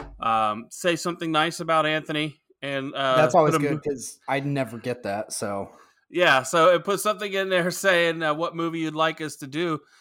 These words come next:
Speaker 1: Man, I love Anthony, but I sure wish he would do this and say that. You know, that's,
Speaker 2: Call me
Speaker 1: that's
Speaker 2: pretty.
Speaker 1: <laughs>
Speaker 2: I'll do your movie.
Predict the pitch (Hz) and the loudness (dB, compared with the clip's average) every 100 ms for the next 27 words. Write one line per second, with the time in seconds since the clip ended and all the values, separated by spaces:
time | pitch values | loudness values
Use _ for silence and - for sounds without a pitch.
0 | _ 233 294 262 240 226 202 208 208 240 | _ 4 6 8 6 4 2 -2 -4 -6
1 | 196 175 180 - - 254 226 220 - 226 | -2 -2 -2 -4 -2 -2 0 -2 -4 -6
2 | 202 180 185 175 147 160 220 196 - - | -2 -4 -4 -8 -8 -2 0 0 -8 -10
3 | 143 131 151 135 123 107 - 120 110 104 | -8 -6 -4 -2 -2 -4 -8 -10 -8 -2
4 | 135 180 190 - - 165 117 98 - _ | 4 6 4 2 2 2 2 -6 -16 _
5 | _ _ - 135 - 123 - - 123 135 | _ _ -14 -12 -8 -6 -6 -6 -6 -4
6 | 131 123 127 107 104 | -2 -2 0 0 -4